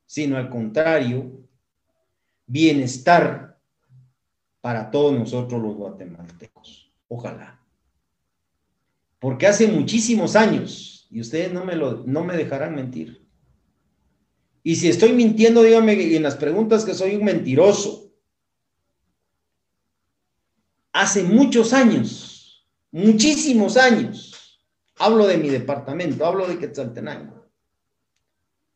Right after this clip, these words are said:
que jamás he visto, jamás he visto,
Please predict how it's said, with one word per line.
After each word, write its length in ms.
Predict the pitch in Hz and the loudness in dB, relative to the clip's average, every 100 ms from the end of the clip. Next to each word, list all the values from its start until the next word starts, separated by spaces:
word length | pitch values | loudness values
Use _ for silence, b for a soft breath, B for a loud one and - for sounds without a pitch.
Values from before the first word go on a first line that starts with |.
| _ _ _ _ _ | _ _ _ _ _
que 160 | 165 165 | -4 -2
jamás 580 | 160 139 139 190 208 190 | -2 -2 -2 -2 -4 -8
he 80 | |
visto, 580 | 170 - - 120 120 123 - _ _ _ _ _ _ _ _ _ | -8 -10 -12 -8 -8 -10 -18 _ _ _ _ _ _ _ _ _
jamás 440 | 123 117 143 185 190 | -10 -6 -4 -4 -6
he 100 | 170 | -8
visto, 460 | 143 - - - | -10 -14 -20 -20